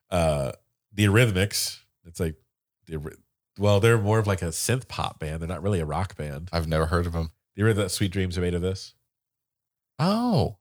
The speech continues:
Speaker 1: Yeah, it's Euryth-, it's the Eurythmics.
Speaker 2: Oh, before Marilyn Manson did it.
Speaker 1: The actual good version.
Speaker 2: Oh, okay.
Speaker 1: It's a per-, it's a version where, uh,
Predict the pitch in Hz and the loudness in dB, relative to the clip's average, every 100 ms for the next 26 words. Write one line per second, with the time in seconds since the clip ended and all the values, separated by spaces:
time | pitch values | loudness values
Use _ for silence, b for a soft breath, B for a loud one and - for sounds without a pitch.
0 | _ - 64 - 85 90 87 78 92 82 | _ -10 -10 -8 -6 -2 -2 -2 -4 -2
1 | 90 82 76 76 - - _ _ _ _ | -4 -4 -6 -10 -12 -20 _ _ _ _
2 | _ _ 113 113 98 - 131 135 120 90 | _ _ 2 4 4 4 4 4 4 -2
3 | - 92 87 82 76 73 - 73 62 50 | -2 2 2 2 2 0 -2 0 0 -2
4 | - _ _ _ _ _ _ 95 98 90 | -10 _ _ _ _ _ _ 0 2 4
5 | - 87 80 80 78 71 - - - _ | 2 0 0 -2 -2 -4 -8 -14 -18 _
6 | _ _ _ _ _ _ _ _ _ _ | _ _ _ _ _ _ _ _ _ _
7 | _ 113 123 87 92 - 78 - _ _ | _ 4 6 6 4 2 -2 -2 _ _
8 | 110 101 107 143 127 123 123 139 135 127 | 0 2 4 4 4 4 6 4 4 4
9 | 117 107 98 92 90 85 | 6 6 4 4 2 0